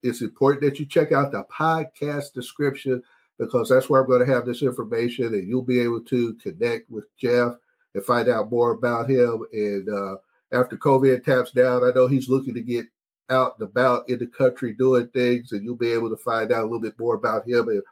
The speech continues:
where he is in the United States. But Jeff, I, I want you to go ahead and let's spend a little time on those four C's, okay? Let, let's spend, like, the next seven or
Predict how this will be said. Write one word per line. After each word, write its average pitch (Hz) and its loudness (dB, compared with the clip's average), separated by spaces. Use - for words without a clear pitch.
where 127 4
he 120 2
is 117 0
in 110 -4
the 110 -8
United 110 -4
States. 123 0
But 123 2
Jeff, 170 2
I, - 0
I - -2
want 302 -2
you 196 0
to 139 -2
go 247 4
ahead 151 0
and 151 2
let's 302 -4
spend 196 2
a 160 0
little 143 0
time 135 0
on 120 -2
those 113 -4
four 107 -4
C's, - -12
okay? 123 2
Let, 185 -2
let's 240 0
spend, 185 0
like, 147 -2
the 101 -16
next 127 -2
seven 113 0
or 98 -2